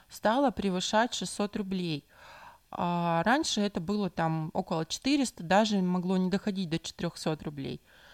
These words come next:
Я в тот момент приняла для себя самое очевидное решение — просто не покупать роллы. И, скорее всего, так же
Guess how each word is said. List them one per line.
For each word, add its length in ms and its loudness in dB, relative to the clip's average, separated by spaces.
Я 300 2
в 80 -8
тот 320 2
момент 480 2
приняла 400 2
для 160 0
себя 360 4
самое 440 4
очевидное 540 0
решение — 560 0
просто 420 0
не 280 6
покупать 600 0
роллы. 380 0
И, 200 0
скорее 320 0
всего, 460 0
так 340 -2
же 320 0